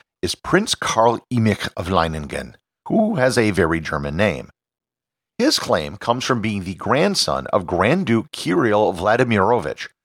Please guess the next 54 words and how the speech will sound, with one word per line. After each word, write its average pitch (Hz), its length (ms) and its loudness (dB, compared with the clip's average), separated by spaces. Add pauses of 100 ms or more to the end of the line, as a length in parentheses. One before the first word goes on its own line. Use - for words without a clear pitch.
(160)
who 120 80 -4
was 120 160 2
a 98 100 0
cousin 131 380 -2
of - 200 0
Nicholas 80 360 -8
the 110 80 -4
Second 156 400 0 (280)
and 101 120 -6
a 95 80 -2
grandson 135 640 0
of 82 160 -4
Alexander 85 500 0
the 76 100 -4
Second. - 440 -8 (680)
He 240 180 -2
has 254 120 4
been 190 200 2
recognized 104 680 -2
by 95 140 4
the 78 100 -2
monarchist 120 520 0
party 76 240 0
in 78 80 -6
Russia - 360 0
as 78 200 -2
the 90 160 -8
heir 98 320 2
ever 90 180 2
since 95 220 -2
he 101 80 -4
converted 82 420 0
to 87 100 -2
the 82 80 0
Russian 78 300 0
Orthodox - 460 -4
Church 190 280 0
in 151 100 0
twenty 80 260 0
fourteen. 73 600 -4 (720)
He 196 100 -4
also 254 220 2
goes 147 300 0
by 123 120 2
the 120 120 -2
title 95 420 0
Emperor 98 360 4
Nicholas 78 440 -6
the - 140 -10
Third, 180 520 0
using 98 360 -2
his 92 180 -2
Russian 76 320 -2
name. 82 380 -4